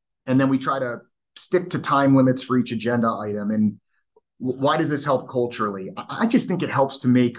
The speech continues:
meetings more efficient and enjoyable. So you don't have a person going off for an hour on a topic and the rest of the people are rolling their eyes and no one's prepared. And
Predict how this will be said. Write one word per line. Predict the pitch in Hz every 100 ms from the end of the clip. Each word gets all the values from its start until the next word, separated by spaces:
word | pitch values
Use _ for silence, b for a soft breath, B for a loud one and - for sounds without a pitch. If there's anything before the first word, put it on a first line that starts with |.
| - 110
meetings | 113 123 123 110
more | 110 113 104
efficient | - 127 - 127 123 101
and | 104
enjoyable. | 95 104 117 127 131 135 135 b b b b
So | - 127
you | 135
don't | 151 143
have | 139
a | 113
person | 135 139 135 131 127
going | 123 135 135
off | 131 131 127
for | 131
an | 123
hour | 123 127 123
on | 120
a | 120
topic | 151 135 143 123 123
and | 113
the |
rest | 120 139 -
of | 139
the |
people | 135 135 135 120
are |
rolling | 117 131 131
their | 123 123
eyes | 127 127 123 123 117
and | 110
no | 131
one's | 143 135
prepared. | - 101 135 131 127 123
And | 113 110